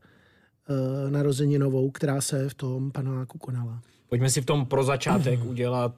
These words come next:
Speaker 2: eh, pořádek.
Speaker 1: Mhm.
Speaker 2: Máme tady Zdeňka Konopku, muže, který tedy pracoval na železnici,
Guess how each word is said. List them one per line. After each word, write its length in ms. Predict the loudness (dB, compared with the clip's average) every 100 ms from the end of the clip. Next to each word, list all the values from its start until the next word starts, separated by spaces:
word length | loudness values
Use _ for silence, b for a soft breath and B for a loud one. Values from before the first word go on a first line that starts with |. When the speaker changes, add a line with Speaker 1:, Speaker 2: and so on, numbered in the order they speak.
| -8
Speaker 2:
eh, 260 | -6 -4 -4 -2
pořádek. 480 | -2 -2 -4 0 2
Speaker 1:
Mhm. 80 | 4
Speaker 2:
Máme 240 | 4 2
tady 240 | 2 -2 -6
Zdeňka 440 | -6 0 0 2 0
Konopku, 680 | 0 0 -2 -8 -14 -14 -16 B B
muže, 360 | 2 4 4 2
který 320 | 2 0 0
tedy 400 | 0 2 2 2
pracoval 580 | 0 -4 -4 -4 -4 -8
na 140 | -4 0
železnici, 800 | 4 4 4 4 4 2 2